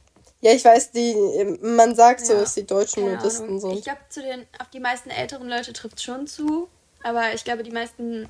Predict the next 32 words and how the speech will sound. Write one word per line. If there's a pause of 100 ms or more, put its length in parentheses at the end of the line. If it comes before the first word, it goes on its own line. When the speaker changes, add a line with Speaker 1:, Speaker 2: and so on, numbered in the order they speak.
(160)
Speaker 2:
jüngeren
Leute
mehr
so
in
unserem
Alter
sind
so, (840)
äh, (440)
okay.
<laughs> (1900)
Oder
sind
so
Speaker 1:
Kannst
du
dich
Speaker 2:
textilfreie
Speaker 1:
mal
Speaker 2:
Sauna,
Speaker 1:
bitte
Speaker 2:
aber
beim
Speaker 1:
verpissen?
Speaker 2:
Bikini
kann
ich
schon
anbehalten,
oder? (3750)
Speaker 1:
Ja.